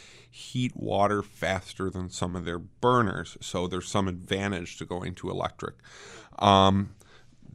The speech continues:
there's the Turbo five hundred burner. So that one's down below two hundred dollars.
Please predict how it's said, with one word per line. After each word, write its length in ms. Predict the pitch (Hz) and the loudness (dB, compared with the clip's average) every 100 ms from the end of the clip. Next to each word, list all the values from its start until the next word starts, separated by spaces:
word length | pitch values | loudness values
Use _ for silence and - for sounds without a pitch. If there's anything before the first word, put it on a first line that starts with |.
| - | 4
there's 360 | 107 107 110 - | 6 6 4 0
the 520 | 110 110 110 107 107 | 4 6 6 4 2
Turbo 320 | - 123 123 | 0 0 2
five 240 | - 123 - | 4 4 4
hundred 420 | 131 131 95 - - - | 0 0 -2 -4 -16 -4
burner. 380 | 73 71 - - - - - | -4 -2 -8 -12 -20 -20 -18
So 460 | - 101 98 98 95 | 2 6 8 6 4
that 260 | 101 95 131 | 2 2 4
one's 320 | 123 110 107 | 4 2 0
down 320 | - 98 101 | 0 2 2
below 320 | 92 95 101 98 - | 0 2 2 0 -6
two 260 | - 135 | -4 -2
hundred 360 | 117 104 101 95 | 0 0 0 -2
dollars. 580 | 104 127 90 - - | -2 0 -2 -6 -14